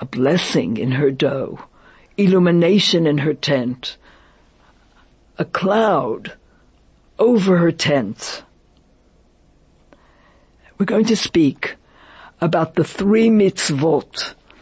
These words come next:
that our matriarch Sarah dedicated her to,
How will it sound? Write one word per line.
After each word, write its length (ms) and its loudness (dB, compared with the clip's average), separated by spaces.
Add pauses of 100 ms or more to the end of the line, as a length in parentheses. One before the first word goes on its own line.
(640)
that 120 2
our 120 4
matriarch 720 2
Sarah 460 2
dedicated 920 2
her 220 2
to, 400 0